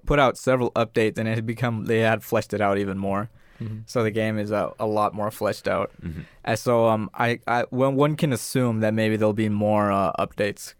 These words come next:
Speaker 1: coming along.
Speaker 2: And I want an update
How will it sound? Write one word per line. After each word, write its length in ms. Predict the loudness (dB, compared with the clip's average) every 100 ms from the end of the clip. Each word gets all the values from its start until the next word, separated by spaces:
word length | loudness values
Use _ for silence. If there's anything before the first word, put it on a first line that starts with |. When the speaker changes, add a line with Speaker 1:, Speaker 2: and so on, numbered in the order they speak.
| -8
Speaker 1:
coming 240 | -6 -4
along. 320 | -4 -4 -6 -10 -20 -20 -20 -20 _ 2
Speaker 2:
And 340 | 4 4 2
I 120 | 4 4
want 260 | 6 4
an 80 | 2
update 580 | 2 0 4 6 6